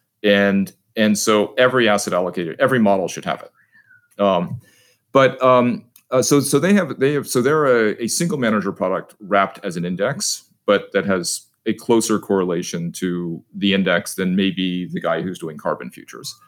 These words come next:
Um, there's another fund out there called C-, C T A that Simplify launched, has a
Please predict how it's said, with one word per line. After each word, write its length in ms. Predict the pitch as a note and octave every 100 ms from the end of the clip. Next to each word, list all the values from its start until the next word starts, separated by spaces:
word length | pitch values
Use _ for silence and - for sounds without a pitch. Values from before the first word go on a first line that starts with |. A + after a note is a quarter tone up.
| _ _ _ _ -
Um, 440 | G2 F#2+ F#2+ F#2+
there's 160 | G#2+ G#2+
another 260 | A2+ B2
fund 240 | B2 A2 G2+
out 120 | F#2
there 120 | F#2+
called 180 | E2+ E2
C-, 300 | - G#2+ G#2
C 180 | - G#2
T 240 | - F#2+
A 320 | F2+ F#2 C#3+ D3+ A2+
that 180 | - F#2
Simplify 480 | - G#2 G2+ G2 F#2
launched, 580 | E2+ F2 F2+ F2 - -
has 120 |
a 40 | G#2